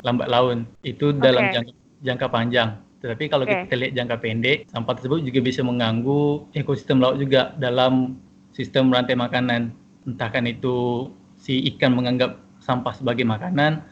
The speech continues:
Speaker 1: ataukah penyu menganggap sampah sebagai ubur-ubur untuk yang bisa dimakan dia, kan bisa merusak pencernaan juga ketika sampah dimakan oleh hewan lain gitu. Tapi yang ditakutkan itu ketika plastik ini mampu mengikat polutan-polutan.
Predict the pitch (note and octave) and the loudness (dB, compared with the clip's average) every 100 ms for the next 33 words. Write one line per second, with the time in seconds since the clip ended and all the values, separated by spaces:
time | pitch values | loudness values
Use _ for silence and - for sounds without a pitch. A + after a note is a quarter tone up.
0 | - - - B2 B2+ C3 A#2+ B2+ B2+ B2+ | -20 -20 -10 -8 -4 0 0 2 4 4
1 | B2 B2 B2 B2 B2 B2 A#2 - A#2+ A#2 | 2 0 0 0 0 -2 -4 -4 -2 -2
2 | A#2+ A#2 A#2 A#2 C#3+ D3+ C3 C#3+ C3+ B2 | -2 0 -2 2 2 2 -2 -4 -4 -4
3 | A#2 B2+ A#2+ A#2 A#2+ C3 C#3+ - - - | -2 -2 -2 -2 0 0 -2 -6 -20 -20
4 | - - - D3 D3 C3 - B2+ B2+ A#2+ | -20 -6 2 4 4 2 2 4 2 0
5 | C#3+ C3 - - B2+ D#3 D#3 C#3+ C3 C3 | -2 -2 -6 -2 0 0 0 0 0 -2
6 | A#2 A#2 A#2+ A#2 A2+ D3 B2+ A#2+ C3 B2 | -8 -6 -2 0 0 0 0 -2 -2 -2
7 | A#2+ A#2+ A#2+ A#2+ A#2+ A2+ A2 - - - | -2 -2 -4 -4 -4 -4 -6 -12 -20 -8
8 | - A#2+ C3 D#3 D#3 C#3 C3+ - - B2 | -2 -2 0 2 2 2 0 -2 0 2
9 | A#2 D3 - - - C#3+ C3 C3 D#3 D3 | 2 0 -2 -18 -4 -2 0 0 2 2
10 | C#3 - D#3 C3 C#3+ E3 F3 D#3 C3 B2+ | 2 0 2 4 4 2 -2 2 4 4
11 | B2 D#3 D#3+ D#3 C3+ C3+ B2+ - C#3+ - | 0 -2 0 2 2 0 0 0 0 0
12 | C3 C3 C3 C3+ C#3 C#3+ | -4 -2 -2 -2 -4 -4